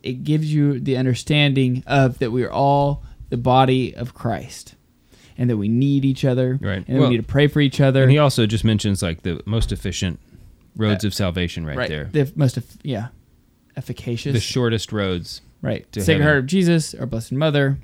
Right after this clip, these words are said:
Speaker 2: Saint Joseph.
Speaker 1: Saint
Speaker 2: Praying,
Speaker 1: Joseph.
Speaker 2: praying for the Holy Souls, or the, yeah, the Holy Souls in purgatory. That's like, if ever there is a, a hack, if ever there was a salvation hack, it's praying for them. Because, like, they can't pray for themselves.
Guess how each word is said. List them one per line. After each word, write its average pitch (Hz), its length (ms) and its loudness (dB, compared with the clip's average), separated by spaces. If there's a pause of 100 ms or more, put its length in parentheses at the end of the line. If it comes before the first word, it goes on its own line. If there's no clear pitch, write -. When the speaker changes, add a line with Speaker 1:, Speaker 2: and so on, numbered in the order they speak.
(120)
Speaker 2:
Saint 95 220 -10
Joseph. 95 580 -6
Speaker 1:
Saint 117 140 -6
Speaker 2:
Praying, 120 160 0
Speaker 1:
Joseph. 131 360 -2 (180)
Speaker 2:
praying 202 240 4
for 196 80 0
the 156 100 4
Holy 147 200 4
Souls, 135 480 -2 (120)
or 117 100 0
the, 98 400 0
yeah, 107 140 -2
the 98 60 -2
Holy 127 200 -2
Souls 117 240 -4
in 98 80 -2
purgatory. 113 500 -4 (640)
That's 170 240 0
like, 170 260 0 (100)
if 151 140 -2
ever 147 260 0
there 151 200 0
is 123 100 0
a, 120 60 -4 (200)
a 117 120 -4
hack, - 500 -8 (480)
if 135 140 -6
ever 151 180 2
there 156 160 0
was 127 140 -2
a 127 40 -2
salvation 120 600 -2
hack, 101 500 -8 (720)
it's - 140 -12
praying 117 340 -4
for 107 140 -8
them. 90 300 -6 (580)
Because, 123 320 0
like, 113 240 -2
they 113 180 -6
can't 123 220 -4
pray 135 140 -2
for 143 100 -4
themselves. 139 580 -4